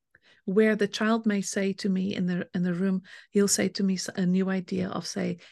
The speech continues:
he, a cow, right? Then I pick up quickly the whiteboard, you know, that's always kind of, like, laying around and say, "Okay, okay, what does a cow look like?"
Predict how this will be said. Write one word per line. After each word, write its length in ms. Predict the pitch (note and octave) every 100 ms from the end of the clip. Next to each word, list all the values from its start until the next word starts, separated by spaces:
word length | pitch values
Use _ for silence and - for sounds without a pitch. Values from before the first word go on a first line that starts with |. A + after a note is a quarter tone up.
| _
he, 220 | F3+ -
a 60 | F3+
cow, 420 | - G3+ E3+ F3 _ _
right? 300 | F#3+ F#3 A3 - _ _ - _
Then 100 | G3
I 100 | A3
pick 260 | A3 A#3 A3
up 140 | G#3
quickly 260 | - A3 A3
the 120 | F#3+
whiteboard, 600 | F#3+ G3+ - F#3+ F3+ F3+ - - -
you 120 | G#3+ F#3
know, 120 | F3
that's 200 | F3+ G3+
always 220 | G3 G3
kind 180 | - F3+
of, 100 | F3+
like, 200 | F3 F3
laying 240 | F3 F3+
around 320 | F3+ F3 F3
and 80 | F3+
say, 140 | - -
"Okay, 300 | C4+ G3+ F#3+ - - -
okay, 260 | A3+ - -
what 160 | A#3
does 120 | E4 G4
a 60 |
cow 280 | - - D4+
look 280 | A#3+ G3+ -
like?" 360 | - B3 A3+